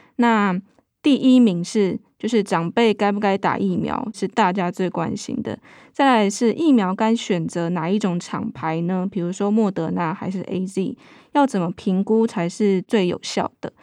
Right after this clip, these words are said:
那接下来我们要将这些读者的问题啊，整理成几个问题，然后让戚老师为我们解答。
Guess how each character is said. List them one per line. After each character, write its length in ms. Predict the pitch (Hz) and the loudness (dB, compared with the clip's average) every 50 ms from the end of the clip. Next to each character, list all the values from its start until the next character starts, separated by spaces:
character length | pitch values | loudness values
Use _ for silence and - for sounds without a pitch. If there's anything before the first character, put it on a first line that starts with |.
| - - - - - _ _ - | -20 -20 -20 -20 -20 _ _ 2
那 180 | 330 320 311 | 4 4 4
接 160 | 302 - 320 311 | 4 2 0 2
下 120 | 339 320 | 4 4
来 120 | 294 254 214 | 4 6 4
我 140 | 185 185 180 | 4 2 2
们 180 | 175 175 180 180 | 0 0 0 2
要 180 | 214 233 233 226 | 2 2 2 2
将 240 | 214 220 214 220 220 | 2 2 2 2 2
这 80 | 240 | 2
些 160 | 220 247 233 214 | 2 0 0 0
读 180 | - 175 180 | 0 -2 -4
者 160 | 190 - 190 | -2 -2 -2
的 140 | 170 180 180 | -2 -2 0
问 180 | 190 220 214 190 | 0 2 2 2
题 240 | 190 - - - 175 | 0 -2 -4 -2 -2
啊， 220 | 170 170 170 175 | -2 -2 -4 -6
整 220 | 185 - 185 190 | -6 -2 0 2
理 100 | 214 208 | 2 2
成 180 | 190 - 180 185 | 2 0 -2 -4
几 200 | 185 - 180 175 | -4 -6 -6 -4
个 100 | - 175 | -2 0
问 240 | 196 214 214 208 202 | 2 4 4 2 2
题， 260 | - - 180 135 - - - - - - _ _ | 0 -4 -6 -8 -8 -10 -16 -20 -20 -20 _ _
然 120 | - 165 185 | -6 -4 -2
后 120 | 202 196 | 0 0
让 360 | 214 226 214 208 190 185 180 | 2 2 2 2 2 0 -2
戚 140 | 185 - 240 | -2 0 2
老 180 | 247 240 208 208 | 2 2 2 2
师 160 | - - 214 | 0 0 0
为 140 | 208 226 220 | 2 2 2
我 80 | 196 | 2
们 180 | 170 170 170 175 | 0 0 -4 -4
解 300 | - - 180 156 - - | -6 -4 -4 -4 -4 -4
答。 300 | - 147 - - 85 - | -4 -2 -2 -2 -4 -6